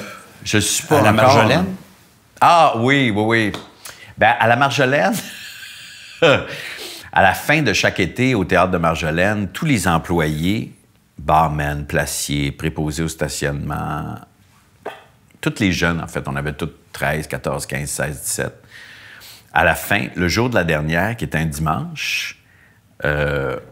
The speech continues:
Speaker 1: on faisait une parodie. On, on refaisait la pièce au complet qu'on, pour laquelle on avait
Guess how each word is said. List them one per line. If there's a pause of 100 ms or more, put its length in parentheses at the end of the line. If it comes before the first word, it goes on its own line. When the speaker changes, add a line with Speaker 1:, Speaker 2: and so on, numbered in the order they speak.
Speaker 1:
on
faisait
une
parodie.
On, (100)
on
refaisait
la
pièce
au
complet (540)
qu'on, (280)
pour
laquelle
on
avait